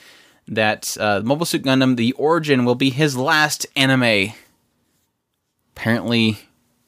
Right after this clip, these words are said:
it's time for him to <laughs> hang up the, hang it up and, and be done with it. I don't know if he'll, he'll turn out to be like a Miyazaki where he'll say that he's done and then he's gonna come back later.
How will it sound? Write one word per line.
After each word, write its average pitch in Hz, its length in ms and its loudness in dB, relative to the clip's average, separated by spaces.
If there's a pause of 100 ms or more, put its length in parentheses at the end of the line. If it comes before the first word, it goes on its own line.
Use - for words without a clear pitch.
(280)
it's - 140 -14
time 110 260 -2
for 110 140 -4
him 110 180 0
to 101 120 -2
<laughs> - 180 -12
hang - 260 -2
up 135 120 0
the, 110 280 -2 (1000)
hang 156 180 0
it 156 80 2
up 156 220 0
and, 127 280 2
and 113 380 0
be 127 100 2
done 127 280 0
with 113 180 0
it. 104 120 0
I 101 100 2
don't 117 100 0
know 120 80 2
if - 100 -8
he'll, 120 220 2
he'll 120 100 0
turn 131 220 0
out 123 140 0
to 123 40 -10
be 120 140 0
like 113 140 0
a 113 40 2
Miyazaki 113 580 0
where 110 140 -2
he'll 107 300 -4
say 113 220 -2
that 117 120 -4
he's 117 160 -4
done 113 300 0
and 113 160 -4
then 110 80 -2
he's 104 80 -4
gonna 107 100 -4
come 107 180 -2
back 110 220 -2
later. 123 380 0